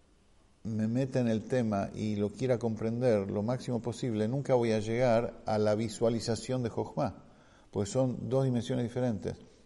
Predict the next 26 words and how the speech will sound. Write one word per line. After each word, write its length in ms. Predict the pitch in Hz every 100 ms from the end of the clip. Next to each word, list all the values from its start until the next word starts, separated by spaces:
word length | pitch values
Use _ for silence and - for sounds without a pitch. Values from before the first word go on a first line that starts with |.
| - - -
Pero 160 | 117 117
cuando 240 | 120 120
hablamos 420 | 123 156 165 147
de 460 | 123 123 120 - - - - _ _ _ -
intelectualización, 1400 | 135 123 135 123 120 123 127 113 117 110 - 135 98 98 - -
cuando 200 | 107 104
hablamos 240 | 139 135 117
del 160 | 110
punto 840 | 107 - 147 143 120 135 127 - - -
que 120 | 117
resume 380 | 113 - 147 135
la 120 | 123
idea 260 | 127 131 120
en 80 |
Jochma, 580 | 110 127 - 156 143 143 - - -
allí, 460 | - 120 135 160 151 - -
entonces, 480 | 120 131 110 104 - - -
cuanto 340 | 113 117 123
más 400 | 135 160 147 - 147
intensidad 760 | 143 117 135 - 135 151 147
hay 140 | 135 127
en 80 |
el 100 | 117
punto 260 | 113 139 135
de 80 | 131
Jochma, 680 | 143 139 156 135 139 -